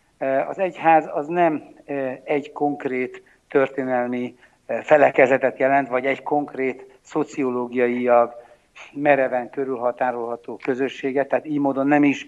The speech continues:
a híd gyülekezetét jelenti, meg nem is más, ö, ö, felekezetet jelent, hanem az egyház az olyan, ö,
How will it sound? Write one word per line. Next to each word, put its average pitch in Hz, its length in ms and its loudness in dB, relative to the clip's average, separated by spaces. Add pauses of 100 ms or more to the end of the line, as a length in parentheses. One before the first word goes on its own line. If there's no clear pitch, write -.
(280)
a 127 140 4
híd 131 220 -6
gyülekezetét 139 800 2
jelenti, 143 800 2
meg 131 140 -2
nem 143 160 0
is 120 160 -4
más, 135 460 2 (460)
ö, 131 60 -2
ö, 127 480 2
felekezetet 143 880 4
jelent, 175 380 2
hanem 175 460 -6
az 156 220 -10
egyház 151 420 4
az 156 140 -4
olyan, 143 400 -2 (400)
ö, 127 240 0